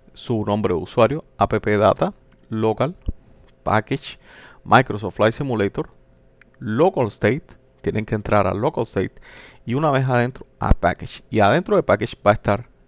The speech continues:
esta carpeta con todos los aviones. En este caso yo escogí la del C R J. Escogí la del C R J, pero ¿qué ruta vamos a darle aquí adentro? Esto es lo importante,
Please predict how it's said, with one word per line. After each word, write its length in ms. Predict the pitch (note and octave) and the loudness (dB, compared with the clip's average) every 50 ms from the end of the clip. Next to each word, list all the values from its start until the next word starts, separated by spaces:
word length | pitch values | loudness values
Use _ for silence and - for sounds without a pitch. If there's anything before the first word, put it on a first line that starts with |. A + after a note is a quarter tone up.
| _ - | _ -2
esta 280 | - A#2 - - A#2+ G#2+ | -2 0 0 0 0 0
carpeta 440 | G#2+ G2+ - - G#2+ F2+ - G#2 - - _ _ _ _ _ _ | 0 0 -2 -2 -4 -4 -4 -4 -10 -14 _ _ _ _ _ _
con 200 | - G#2 G#2+ G2+ | -10 -10 -8 -10
todos 420 | - - - A#2+ B2 C3 B2+ A#2+ A2 | -8 -4 -2 0 0 0 -2 -4 -6
los 280 | A2+ G#2 G#2+ - - - | -4 -4 -6 -6 -8 -8
aviones. 500 | - - E2+ - C2 G1+ - - - - - - - - - - - - | -6 -6 -6 -6 -8 -12 -14 -16 -18 -20 -20 -20 -20 -20 -20 -20 -16 -8
En 160 | - A#2 B2+ D3+ | -6 -4 -2 -2
este 240 | E3 - - F3+ | -2 0 0 2
caso 340 | - G3 G3 F#3+ - G#3 G3+ | 4 4 2 2 2 -4 -6
yo 180 | F3 C3+ C3 C3+ | -4 -2 -2 -2
escogí 500 | C3+ - - A#2 A#2 C#3 F3+ G#3 G#3+ - _ _ - | -2 0 -2 -4 -2 -2 -4 -4 -4 -10 _ _ -10
la 340 | A#2 B2 C#3+ D#3 E3 - _ _ - | -4 -2 -2 -2 -2 -4 _ _ -2
del 280 | - A2+ G#2+ G#2+ G#2+ | 0 0 0 0 -2
C 240 | - - - B2 A#2 | -4 -2 0 2 2
R 240 | A#2 A2 - G#2 G#2 | 2 2 0 -4 -4
J. 320 | G2+ G2+ - - - - - - _ _ _ _ - - - _ _ _ _ _ - _ _ _ _ _ _ _ _ _ _ _ _ _ _ _ _ _ _ _ _ - _ _ - - - - - - - - - - _ - _ _ _ - | -4 -6 -8 -10 -14 -18 -18 -20 _ _ _ _ -20 -20 -20 _ _ _ _ _ -20 _ _ _ _ _ _ _ _ _ _ _ _ _ _ _ _ _ _ _ _ -20 _ _ -20 -20 -20 -20 -20 -20 -20 -20 -20 -20 _ -20 _ _ _ -4
Escogí 460 | - B2+ - - B2+ A2 B2 E3 F3+ - | -4 -4 -2 -2 -2 0 0 0 -2 -2
la 220 | D3 A2 G#2+ G#2 | 2 4 4 6
del 120 | G2 G#2 | 4 4
C 140 | - - A#2+ | 4 4 2
R 160 | A2 - A2 | 2 2 -2
J, 220 | G#2 G2+ - - - - | -6 -6 -8 -10 -4 2
pero 240 | B2+ B2 B2 B2 | 2 2 2 2
¿qué 140 | - D#3+ D#3 | 2 2 2
ruta 380 | C#3 C3+ D#3 F3 F3+ F3+ D#3+ C3+ | 2 2 -2 -4 -2 0 -2 -2
vamos 420 | B2 A2+ A#2 B2+ C#3 C3+ - - - | 2 4 2 2 2 -2 -10 -4 2
a 120 | A2+ G#2+ | 2 4
darle 340 | A2+ B2 C3+ C#3+ C#3+ A2+ _ _ | 4 4 2 0 -4 -6 _ _
aquí 380 | - G#2 G2+ - - A2+ A2+ A#2 | -2 -2 -2 -2 -4 -4 -2 0
adentro? 420 | A2 G2+ F#2+ F#2 - - - - _ _ _ - | 0 0 0 -2 -6 -10 -18 -20 _ _ _ -4
Esto 240 | A#2 A2+ - - | -4 -4 -2 -4
es 60 | B2+ A#2+ | -6 -4
lo 80 | A#2+ | -6
importante, 640 | A2 G#2 - F#2+ - - - C#3 D#3 D#3 - A3 | -6 -6 -8 -10 -8 -2 -2 -2 -2 -2 -6 -12